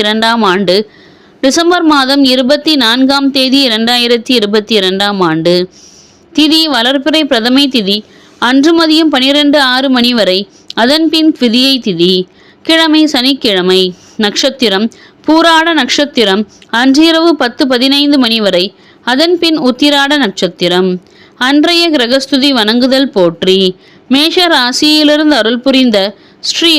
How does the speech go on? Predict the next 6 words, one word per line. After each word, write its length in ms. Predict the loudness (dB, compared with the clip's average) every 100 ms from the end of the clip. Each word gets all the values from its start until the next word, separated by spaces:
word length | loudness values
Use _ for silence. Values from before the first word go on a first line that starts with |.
| 2
ராகு 300 | 0 2 2 0
பகவானும் 600 | 0 0 0 2 0 -2 -6 _ _
ஸ்ரீ 260 | -6 -2 -2 0
கலியன்மூர்த்தி 720 | 0 0 0 2 2 2 0 0
என்கின்ற 440 | 0 0 0 0 0 -2 -6 -16 _ -8
ஸ்ரீ 200 | -2